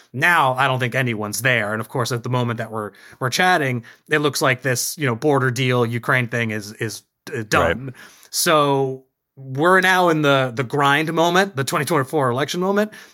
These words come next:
Speaker 1: And what's fascinating to me is, you know, as Biden and likely Trump comes up, Biden was really planning to go on the strength of his foreign policy, on "Look what we did. Look how we, we, we saved America after what Trump did to us in the world." That's their thinking.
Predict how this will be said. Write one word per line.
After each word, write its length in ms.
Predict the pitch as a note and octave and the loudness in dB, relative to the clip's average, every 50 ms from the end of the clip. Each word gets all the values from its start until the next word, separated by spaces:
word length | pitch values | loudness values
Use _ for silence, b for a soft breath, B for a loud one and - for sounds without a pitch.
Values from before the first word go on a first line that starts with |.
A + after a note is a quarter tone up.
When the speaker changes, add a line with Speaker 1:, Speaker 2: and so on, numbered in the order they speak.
| B - | B -6
Speaker 1:
And 80 | - D3+ | -2 -2
what's 160 | C#3+ C3+ - | -2 0 0
fascinating 440 | G3 F#3+ G3 F#3 - F#3+ F3+ E3 C#3+ | 2 2 2 2 2 2 0 0 -2
to 100 | - C#3+ | -4 -4
me 440 | C3+ D3+ F#3 G#3 G3 F3 D3+ C#3+ C#3 - | -2 -2 0 0 0 0 -2 -4 -4 -4
is, 420 | - C3+ C3 B2+ B2 A#2 A2 - b b b b b | -2 0 0 0 0 -2 -2 -4 b b b b b
you 80 | - B2+ | -6 -2
know, 80 | B2 | 0
as 320 | B2 C#3 C#3+ C#3+ C3+ C3+ C#3+ | 2 2 2 2 0 -2 -4
Biden 420 | B2 A2 C#3+ C#3 C#3 C#3+ C#3 B2+ | -2 2 2 4 4 4 2 0
and 120 | A#2+ A#2 B2 | 0 0 0
likely 260 | C3 B2 - A#2+ A2 | 0 -2 -2 -6 -6
Trump 460 | - - F#3 F3 D3+ C3 - _ _ _ _ | -4 0 0 0 0 -2 -6 _ _ _ _
comes 300 | - - C3 A#2+ G2+ C3 | -6 -4 -2 -2 0 0
up, 320 | E3+ F3+ D3 A2+ - _ _ b b b b - | 2 2 2 0 -4 _ _ b b b b -4
Biden 360 | A#2 C#3 E3 G3 A3 F#3 E3+ | 0 2 4 4 4 2 2
was 160 | D3+ C#3 A2 | 0 0 0
really 240 | A#2+ E3 F#3 E3+ C3+ | 0 0 0 0 0
planning 260 | B2 D3 D3+ C#3+ C#3 | -2 -2 -2 -2 -2
to 80 | A#2+ A#2+ | -2 -4
go 240 | G#2+ B2 B2 B2+ B2+ | -2 0 0 2 2
on 160 | B2 A#2+ A#2+ | 2 0 0
the 80 | A#2 A#2 | 0 0
strength 400 | - - - C#3+ E3 F#3 F#3 - | -2 -2 0 0 0 0 -2 -4
of 80 | B2 | -4
his 100 | B2 A#2 | -4 -6
foreign 260 | - B2 A2 G#2 G2+ | -6 -6 -8 -8 -8
policy, 280 | - A2 G2+ G2 - A#2+ | -8 -8 -8 -8 -8 -6
on 80 | G#2+ A#2+ | 0 2
"Look 180 | E3 G#3 G3+ | 2 2 4
what 120 | F#3+ F3 C3+ | 2 0 0
we 140 | C#3 C3+ | -2 -6
did. 420 | A#2+ - C3 B2+ G#2+ F2+ - - B B B B B B | -4 -4 -4 -4 -4 -6 -8 -14 B B B B B B
Look 200 | C3+ E3 F#3 F3+ | -2 0 0 2
how 160 | F3 E3+ E3 | 2 0 2
we, 180 | D#3 D3+ C#3+ | 2 2 0
we, 440 | C#3 C3 C3+ - C#3+ C3+ C3 A#2+ A#2 | -2 -4 -6 -10 -8 -6 -4 -4 -4
we 280 | A2+ A2 A2 A#2 A2+ G#2+ | -6 -6 -6 -6 -6 -4
saved 520 | - - - - F3 F3+ F#3 F#3 D3+ C3+ | -4 -2 0 2 4 4 4 4 2 2
America 400 | D#3+ C#3+ C#3+ C#3+ C#3+ C#3 C3 D3 | 0 2 2 2 2 2 2 0
after 380 | C3+ A2+ A#2 B2+ A#2+ - - C3 | 0 0 0 -2 -2 -2 -4 -6
what 140 | A#2 A2 - | -6 -6 -6
Trump 260 | - D3 C3 B2 A2 | -4 -4 -4 -2 -4
did 160 | - A#2 A2 | -6 -6 -6
to 100 | - B2 | -4 -4
us 160 | A2+ A2 - | -4 -4 -6
in 80 | A#2+ A2 | -6 -6
the 60 | G#2+ | -4
world." 320 | A2 A2+ A2 A2+ A2+ - B B B | -4 -2 -2 -2 -4 -6 B B B
That's 180 | - A#2+ - - | -4 -4 -2 0
their 180 | - D#3+ D3+ | 2 2 2
thinking. 540 | C3 - C3 A#2+ A2+ - A2+ A2+ A2+ A#2 A2+ | 0 0 -2 -2 -2 -4 -4 -4 -6 -8 -10